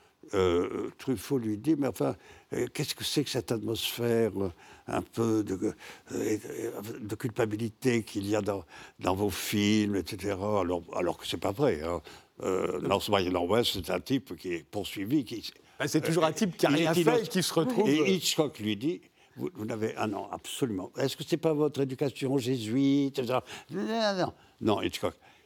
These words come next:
Speaker 1: je décris toujours un innocent dans un monde coupable. Voilà.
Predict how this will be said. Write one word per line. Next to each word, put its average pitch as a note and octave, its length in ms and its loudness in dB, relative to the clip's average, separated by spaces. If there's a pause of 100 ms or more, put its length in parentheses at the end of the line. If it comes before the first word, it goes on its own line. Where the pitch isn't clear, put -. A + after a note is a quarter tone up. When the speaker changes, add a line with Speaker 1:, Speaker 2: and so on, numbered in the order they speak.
(560)
Speaker 1:
je - 180 -2
décris F#2 420 2
toujours B2 720 2 (140)
un F2 220 2
innocent A#2 760 2 (260)
dans E2+ 240 0
un E2+ 80 0
monde G2+ 380 -2 (100)
coupable. F2+ 400 -6 (760)
Voilà. E2 400 0